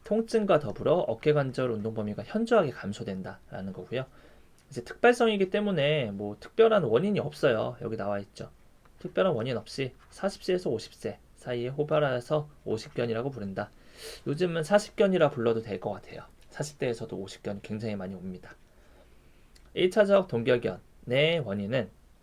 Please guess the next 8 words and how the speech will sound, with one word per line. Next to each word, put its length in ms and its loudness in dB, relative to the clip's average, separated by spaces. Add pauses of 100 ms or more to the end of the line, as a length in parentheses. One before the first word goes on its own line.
(260)
어, 680 0 (1160)
네, 200 -6 (340)
동결견, 500 2
프로즌 360 -4
숄더. 300 -6 (320)
일 260 -4
차적 640 2 (1700)
동결견의 840 2